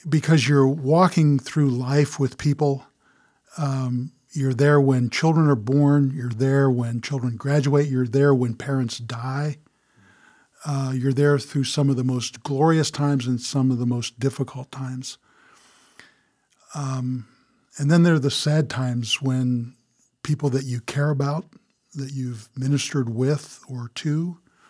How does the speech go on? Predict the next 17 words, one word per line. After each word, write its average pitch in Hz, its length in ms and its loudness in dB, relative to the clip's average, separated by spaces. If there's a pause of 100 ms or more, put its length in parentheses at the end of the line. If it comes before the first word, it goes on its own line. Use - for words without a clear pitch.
(480)
who 135 140 -12
decide 131 440 -2
they're 131 120 2
gonna 131 180 2
go 127 140 0
somewhere 120 400 -4
else, - 560 -6 (420)
uh, 127 360 -12 (120)
or 160 200 4
they 156 340 4
simply 151 380 0
move, 139 440 -4 (720)
uh, 139 180 -16
because 127 400 -4
of 117 120 -2
jobs 127 560 -8
or, 131 280 -14